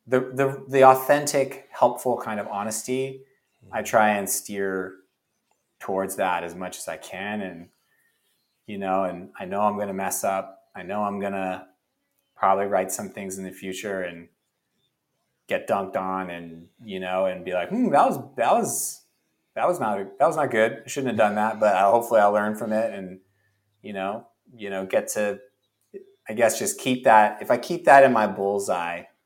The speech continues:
Speaker 2: Mm.
Speaker 1: you know, that's, um, I feel like that's a, that's a good North Star.
Speaker 2: Man. Well, that's fantastic. Thank you. Thank you. I feel that. Is there any w-, a way that,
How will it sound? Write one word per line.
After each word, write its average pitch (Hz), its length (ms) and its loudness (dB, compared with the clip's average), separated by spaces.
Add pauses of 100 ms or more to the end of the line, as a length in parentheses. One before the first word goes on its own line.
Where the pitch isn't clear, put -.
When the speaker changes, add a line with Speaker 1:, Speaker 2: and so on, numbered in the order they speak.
(240)
Speaker 2:
Mm. 85 380 -12
Speaker 1:
you 104 80 -10
know, 95 180 -4
that's, 98 300 0
um, 95 400 -2 (880)
I - 40 -20
feel 107 100 -8
like 95 60 -6
that's 92 200 -8
a, 90 60 -12 (180)
that's 101 160 -10
a 95 60 -10
good 90 160 -10
North 85 220 -12
Star. - 380 -14 (1160)
Speaker 2:
Man. - 100 -20 (1200)
Well, 82 80 -10
that's 87 320 -6
fantastic. 85 680 -10
Thank 87 220 -6
you. 76 160 -8 (540)
Thank 85 260 -10
you. 78 180 -12 (120)
I 82 60 -16
feel 80 260 -8
that. 78 260 -10 (960)
Is 110 100 -2
there 127 240 4
any 185 420 -6
w-, 120 280 -16
a 120 100 2
way 135 280 0
that, 113 200 -8